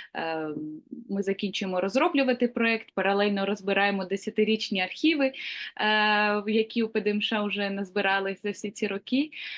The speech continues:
Е, я думаю, що фільм може бути дуже-дуже цікавим, тому що ми на фронт їздимо час від часу підзнімати, і на бази П Д М Ш. Ну, тобто фільм рухається, він ще на початкових етапах,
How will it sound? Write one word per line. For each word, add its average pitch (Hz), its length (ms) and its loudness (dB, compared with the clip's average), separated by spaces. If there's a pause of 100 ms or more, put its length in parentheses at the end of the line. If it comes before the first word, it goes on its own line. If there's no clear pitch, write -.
(260)
Е, 202 400 2 (400)
я 254 200 6
думаю, 285 500 6
що 247 180 -2
фільм 262 320 2
може 233 480 4
бути 220 300 -2
дуже-дуже 202 680 0
цікавим, 240 640 -2 (100)
тому 226 220 2
що - 180 -2
ми 196 340 -4 (440)
на 180 120 -4
фронт 311 440 4
їздимо 226 400 0
час 220 300 -6
від 214 140 -4
часу 202 340 -4
підзнімати, 190 760 -4
і 185 180 -4
на 180 160 -2
бази 262 320 2
П 233 120 -4
Д 208 100 -2
М 208 140 0
Ш. 202 240 -2 (260)
Ну, 311 80 4
тобто 196 300 2
фільм 311 280 4
рухається, 277 540 2
він 269 160 6
ще 269 140 -2
на 240 80 6
початкових 226 640 -2
етапах, 285 400 -4